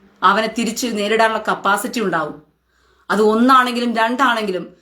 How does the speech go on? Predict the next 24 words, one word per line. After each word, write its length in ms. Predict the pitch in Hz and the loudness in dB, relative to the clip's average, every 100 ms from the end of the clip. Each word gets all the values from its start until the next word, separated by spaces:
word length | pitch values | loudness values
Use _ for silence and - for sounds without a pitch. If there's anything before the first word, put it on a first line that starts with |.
| _ _ _ _ 180 | _ _ _ _ -8
ജീവൻ 500 | 202 254 294 294 285 | 0 2 4 4 4
പോകുന്നതിന് 640 | 262 269 320 320 320 311 | 6 6 4 2 2 2
മുമ്പ് 320 | 294 285 285 | 2 2 2
പോലും 340 | 262 226 190 - - | 2 2 0 -6 -10
നിങ്ങളുടെ 300 | 214 226 254 | -6 -4 -4
പ്രതിരോധം 560 | 254 240 220 254 254 254 - | -2 -2 2 2 2 -2 -2
തീർത്തിട്ട് 460 | 247 277 285 - | -2 -2 -2 0
വേണം 240 | 320 269 269 | 2 2 2
നിങ്ങളുടെ 240 | 254 247 | 0 -2
ജീവൻ 240 | 214 247 240 | -2 -2 0
കളയാനായിട്ട്. 800 | 226 208 202 190 175 170 - _ _ _ _ - | 0 0 0 -2 -4 -10 -14 _ _ _ _ -4
അല്ലാതെ 340 | 190 220 247 240 | 0 2 2 2
കണ്ട 260 | 233 233 254 | 2 2 0
വൃത്തികെട്ടവന്മാര് 920 | 254 254 240 254 254 269 262 269 269 | -2 -2 -2 0 0 0 4 4 2
വന്ന് 200 | 269 269 | 0 0
കയറി 360 | 247 240 254 | 2 2 2
ഇറങ്ങിക്കൊണ്ട് 500 | 277 262 269 277 269 | 2 0 -2 0 0
പോകുന്ന 400 | 285 254 247 262 | 2 2 2 2
സമയത്ത് 600 | 277 262 262 269 277 277 277 - - | 2 0 2 0 0 0 0 -6 0
ഒരു 160 | 226 262 | 2 4
ബലവുമില്ലാതെ 720 | 247 240 262 269 269 269 269 330 | 4 6 6 6 2 2 0 0
"അയ്യോ, 240 | 285 370 370 539 392 - - - - | 4 4 2 -2 -6 -6 -10 -10 -6
അയ്യോ, 400 | 392 415 415 381 | -2 -2 -2 -2
രക്ഷിക്കൂ, 720 | - 453 453 554 440 427 | -4 -2 4 4 6 0